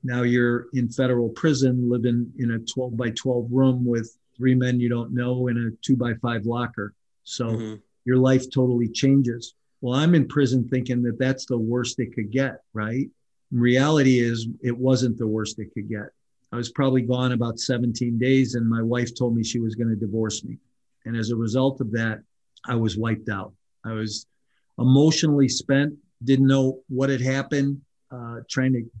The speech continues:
Speaker 1: catch my breath and figure out what I was gonna do with the rest of my life. Well, you know, there's a saying in prison that says you can either do the time or let the time do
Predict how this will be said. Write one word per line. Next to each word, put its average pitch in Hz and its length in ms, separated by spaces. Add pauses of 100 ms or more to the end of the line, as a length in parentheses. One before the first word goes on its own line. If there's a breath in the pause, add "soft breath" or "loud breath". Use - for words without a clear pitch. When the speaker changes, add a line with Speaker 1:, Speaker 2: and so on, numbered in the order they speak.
Speaker 1:
catch 135 220
my 127 160
breath 127 500 (120)
and 120 300
figure 127 240
out 123 180
what 123 140
I 123 60
was 117 180
gonna 117 220
do 123 180
with 117 140
the 117 80
rest 113 300
of 113 80
my 110 120
life. 110 320 (380)
Well, 127 380 (260)
you 160 180
know, 143 120
there's 135 200
a 131 60
saying 151 440
in 120 120
prison 127 460
that 113 180
says 117 300
you 117 100
can 131 160
either 131 220
do 131 180
the 123 120
time 123 420
or 120 80
let 120 240
the 120 80
time 120 400
do 117 120